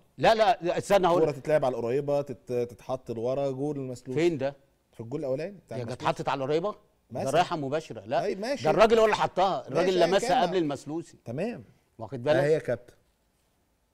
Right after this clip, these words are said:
Speaker 2: أهو.
Speaker 1: ايوه ماشي، بس ما حدش لمسها، ده هي راحت على طول والباك هو اللي حط
Speaker 2: تمام.
Speaker 1: رجله فيها.
Speaker 2: طيب.
Speaker 1: او حتى لو المسلوسي حط رجله فيها وسند فيها، دي مش
Speaker 2: آه.
Speaker 1: دي كورنر بتتلعب عاديه، بختك يا ابو بخيل.
Speaker 2: لا مش بختك، ما برضه في ثلاثي موجودين في
Speaker 1: حبيبي،
Speaker 2: منطقه
Speaker 1: لا،
Speaker 2: معينه
Speaker 1: انت بص،
Speaker 2: بيتحرك.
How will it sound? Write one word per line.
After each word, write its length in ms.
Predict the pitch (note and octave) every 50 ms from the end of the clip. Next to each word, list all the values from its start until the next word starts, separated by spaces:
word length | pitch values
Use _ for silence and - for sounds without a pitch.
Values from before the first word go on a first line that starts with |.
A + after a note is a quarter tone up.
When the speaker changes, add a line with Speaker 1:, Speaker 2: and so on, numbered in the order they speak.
| _ _ _ _ _ -
Speaker 2:
أهو. 160 | A2 A#2+ C3 C#3+ - -
Speaker 1:
ايوه 200 | C#3+ F#3 G#3 F#3
ماشي، 220 | F3+ G#3 G#3 -
بس 160 | E3 D#3+ - D#3
ما 100 | D3 -
حدش 360 | - F#3+ F3+ F3 F#3 - -
لمسها، 400 | D#3+ C#3+ D#3 F#3 F#3+ - - C#3
ده 120 | B2 C3+
هي 140 | D#3 F3 E3
راحت 380 | E3 F3+ G3+ F#3+ F#3+ G3+ F3+ E3
على 200 | D3+ D3 D3 C#3
طول 240 | C#3+ F3 G3+ G#3+ F#3+
والباك 340 | F3 D#3 C#3 D3+ - F#3 F#3
هو 140 | F3+ F#3
اللي 460 | F3+ E3 D3+ D3 C#3 C3 B2 A#2+ A#2 -
حط 160 | - E3 E3
Speaker 2:
تمام. 120 | F#3+ A3+
Speaker 1:
رجله 240 | - D#3 D#3 D#3 C3+
فيها. 380 | - - D3+ E3 D#3 B2 G#2 - -
Speaker 2:
طيب. 200 | D3 - - D3+
Speaker 1:
او 100 | D3+ A#2+
حتى 320 | A#2+ F#3 G#3 G3 - G#3
لو 140 | F3+ E3+ E3+
المسلوسي 440 | E3+ D#3+ D#3 C#3+ - - - E3 F3+
حط 220 | D#3 F#3+ F#3 -
رجله 240 | F#3 F3+ E3+ E3+ E3
فيها 240 | - - F#3+ F#3 F3
وسند 440 | E3+ D#3+ D3 F3 - F3 F3+ F#3 -
فيها، 180 | - E3+ D#3+ D3+
دي 160 | C#3 D#3+ G3+
مش 220 | F#3+ F#3 - - _ _ _ -
Speaker 2:
آه. 160 | B2 D3 C#3+ -
Speaker 1:
دي 160 | B2 E3+ A3+
كورنر 400 | - - G#3 A#3 A#3 A3 A3+ A3+
بتتلعب 540 | G3 F3 D3+ C3 - - - G3 A3 G#3 E3
عاديه، 380 | D3+ D#3 D3 E3 F3+ E3+ D#3+ C#3
بختك 480 | B2+ F3+ G#3 - - - G3 E3 -
يا 80 | E3 E3+
ابو 120 | F3 E3+
بخيل. 180 | D3 A#2+ B2 C#3
Speaker 2:
لا 100 | - C#3+
مش 160 | C3+ - A#2+
بختك، 320 | A#2 F#3+ A#3 - - - -
ما 100 | B2 A#2+
برضه 260 | C3+ E3 F3 E3 D#3
في 200 | - - F#3+ E3+
ثلاثي 380 | - - C3+ C3+ E3 D#3+ -
موجودين 420 | D3 C3+ B2+ A#2 A2+ A#2+ C#3 D3+ D#3
في 60 | -
Speaker 1:
حبيبي، 180 | - C3 C3+ C#3
Speaker 2:
منطقه 160 | C3 C3 -
Speaker 1:
لا، 60 | D3
Speaker 2:
معينه 600 | D3+ C#3 A#2+ A#2+ A#2 A#2+ C3+ F3+ F#3+ - C#3 E3+
Speaker 1:
انت 40 | D3+
بص، 140 | B2+ B2+ B2+
Speaker 2:
بيتحرك. 260 | A#2 B2+ A#2+ C3 C3+